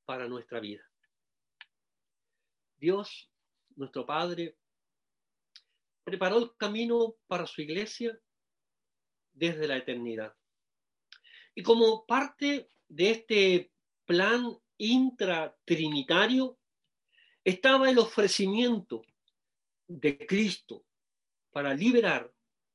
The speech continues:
a su iglesia. Moisés, sin duda alguna, fue el precursor, el que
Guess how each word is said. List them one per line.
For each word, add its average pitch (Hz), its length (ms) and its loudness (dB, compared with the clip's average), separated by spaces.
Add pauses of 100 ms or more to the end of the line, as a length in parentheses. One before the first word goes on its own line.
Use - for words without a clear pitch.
(160)
a 143 80 -4
su - 140 -8
iglesia. 117 420 -8 (1040)
Moisés, 262 480 4
sin 247 340 4
duda 277 260 4
alguna, 247 440 4
fue 226 240 10
el 226 160 4
precursor, 151 800 0 (800)
el 240 200 2
que 247 420 2